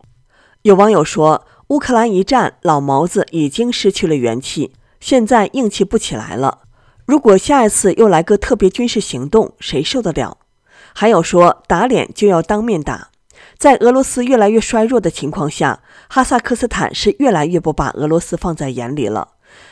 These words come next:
由于俄罗斯是想拉近两国关系，哈萨克斯坦这一做法应该是为了给访问定下一个基调，明确地告诉欧盟和美国，哈萨克斯坦和俄罗斯的关系是无法拉近的。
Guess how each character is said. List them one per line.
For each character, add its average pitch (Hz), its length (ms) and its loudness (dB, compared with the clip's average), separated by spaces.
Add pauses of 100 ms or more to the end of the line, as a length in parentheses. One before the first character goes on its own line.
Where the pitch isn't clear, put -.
(120)
由 247 120 6
于 285 120 4
俄 240 140 4
罗 269 140 2
斯 254 200 -4
是 269 140 -4
想 147 220 -4
拉 208 200 -2
近 214 220 -4
两 131 200 -4
国 135 140 -4
关 175 280 0
系， - 300 -12 (300)
哈 254 200 2
萨 262 180 -2
克 254 180 0
斯 277 120 -6
坦 143 340 -4
这 262 120 -2
一 214 100 2
做 175 220 0
法 123 340 -4 (120)
应 262 140 -4
该 254 160 2
是 247 260 -2
为 247 200 0
了 190 100 4
给 127 260 -2
访 127 280 -8
问 196 260 0
定 247 160 -4
下 190 160 -4
一 151 100 -4
个 180 120 -4
基 208 240 -4
调， 202 320 -2 (360)
明 185 220 2
确 302 140 -4
地 220 100 2
告 190 220 2
诉 - 140 -4
欧 185 160 2
盟 156 180 0
和 170 160 -6
美 135 220 -6
国， 110 400 -4 (320)
哈 277 160 0
萨 262 140 0
克 247 140 -4
斯 240 140 -6
坦 180 240 -2
和 - 160 -4
俄 180 160 2
罗 214 80 4
斯 - 160 -6
的 170 100 -2
关 185 260 -2
系 - 260 -6
是 - 240 -2
无 175 160 2
法 151 240 -10
拉 139 200 -8
近 139 280 -8
的。 117 180 -10